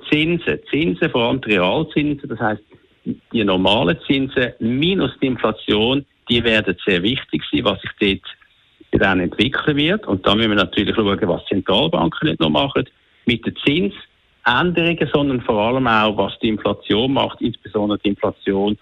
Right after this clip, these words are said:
ohne Energie- und Nahrungsmittel, Kerninflation. Und dann natürlich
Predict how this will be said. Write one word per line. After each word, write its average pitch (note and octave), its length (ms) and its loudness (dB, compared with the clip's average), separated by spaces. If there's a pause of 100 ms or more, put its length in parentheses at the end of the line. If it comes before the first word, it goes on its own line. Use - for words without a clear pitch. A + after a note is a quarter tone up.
(260)
ohne D#3+ 300 2
Energie- B2 460 0
und A2 120 -2
Nahrungsmittel, G2+ 640 0
Kerninflation. F2 880 -2
Und - 160 -2
dann F3+ 340 2 (160)
natürlich C3 640 0